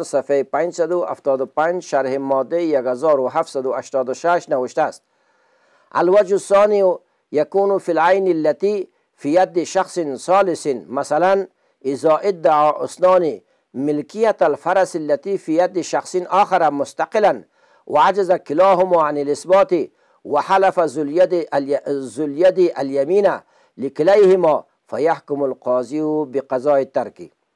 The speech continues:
سوم، در عین باشد، در دست عمر، مثلا، مدعی در دعوا، مدعی دعوا کند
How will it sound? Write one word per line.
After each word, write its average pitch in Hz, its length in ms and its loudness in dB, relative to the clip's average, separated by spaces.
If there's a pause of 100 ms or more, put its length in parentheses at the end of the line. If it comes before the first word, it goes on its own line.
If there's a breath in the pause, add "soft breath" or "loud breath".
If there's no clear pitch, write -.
(320)
سوم، 196 460 2 (920)
در 170 140 0
عین 220 460 4
باشد، 208 440 4 (540)
در 151 120 0
دست 185 440 0
عمر، 196 680 2
مثلا، 156 500 -2 (560)
مدعی 165 560 0
در 175 200 2
دعوا، 165 600 2
مدعی 160 520 -2
دعوا 170 400 4
کند 151 380 -2